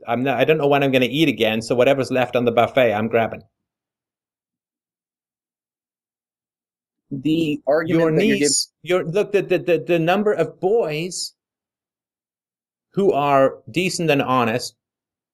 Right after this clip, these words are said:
Speaker 1: as teenagers is not huge, right?
Speaker 2: It's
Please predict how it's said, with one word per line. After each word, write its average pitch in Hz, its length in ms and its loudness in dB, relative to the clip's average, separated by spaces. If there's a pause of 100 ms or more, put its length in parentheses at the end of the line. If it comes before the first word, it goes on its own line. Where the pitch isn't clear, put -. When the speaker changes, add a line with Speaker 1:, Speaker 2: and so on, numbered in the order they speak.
(800)
Speaker 1:
as 120 160 2
teenagers 131 760 0 (720)
is 202 240 0
not 185 240 0
huge, - 500 -2 (240)
right? 135 260 -4 (360)
Speaker 2:
It's 151 160 -6